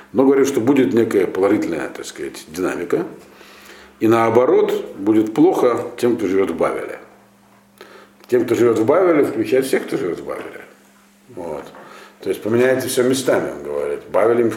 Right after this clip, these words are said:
даже евреи, которые евреи там живут. Вот. То есть, э, вроде бы будет казаться тогда, в тот момент, что в Бавеле это такая, ну,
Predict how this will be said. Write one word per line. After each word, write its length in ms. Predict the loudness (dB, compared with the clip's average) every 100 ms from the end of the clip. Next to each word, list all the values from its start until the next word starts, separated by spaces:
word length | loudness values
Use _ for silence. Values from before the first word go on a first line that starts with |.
| -4
даже 200 | -4 2
евреи, 260 | 4 4 0
которые 240 | -2 2
евреи 240 | 4 4 2
там 240 | -2 -8
живут. 320 | -12 -12 -14 -18 -20 _ -20 _ -20 -20 -20 -20 -20 _
Вот. 320 | -14 -12 -14 -16 -4
То 160 | 2
есть, 400 | 4 4 2 -2 -2
э, 220 | 0 2
вроде 420 | 2 2 2 4 4
бы 220 | 4 2
будет 520 | 0 -2 -2 -2 -6 -14 -18 -20 -20 -10 -10 -2
казаться 560 | 2 2 2 0 -4 -8
тогда, 280 | -8 -6
в 40 | -6
тот 180 | -6 -6
момент, 440 | -6 -6 -8 -12 -18 -20 -20 -20 -20 _ -18
что 200 | -4 -4
в 100 | 2
Бавеле 480 | 2 4 2 2
это 360 | 2 2 0 -4
такая, 680 | -6 -2 0 0 -2 -6 -10 -14 -14
ну, 180 | -12